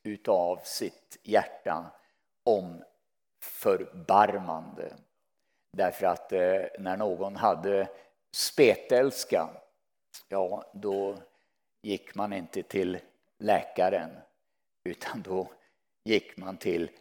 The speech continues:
prästen. För då hade man fått en dödsdom som sakta men säkert tog livet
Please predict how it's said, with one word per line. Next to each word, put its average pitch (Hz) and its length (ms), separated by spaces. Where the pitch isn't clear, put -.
prästen. - 800
För 95 460
då 101 180
hade 92 380
man 95 460
fått - 640
en 90 340
dödsdom - 1080
som 87 560
sakta - 920
men 98 240
säkert - 800
tog 90 560
livet 104 840